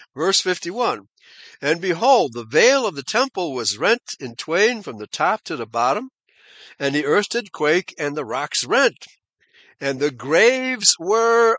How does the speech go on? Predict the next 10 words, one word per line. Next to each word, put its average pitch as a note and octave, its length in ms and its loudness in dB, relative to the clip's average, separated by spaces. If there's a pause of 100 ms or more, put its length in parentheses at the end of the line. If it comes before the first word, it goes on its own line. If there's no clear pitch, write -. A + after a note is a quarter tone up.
(140)
opened." D#3+ 680 4 (1800)
Menamion. C#3+ 680 2 (180)
Now, A#2+ 160 -4
that's C#3 160 -2
a A#2+ 220 -8
tough - 300 -6
one. A#2 180 -6
The B2 140 -6
graves, C3 580 2
menamion, C3 800 -2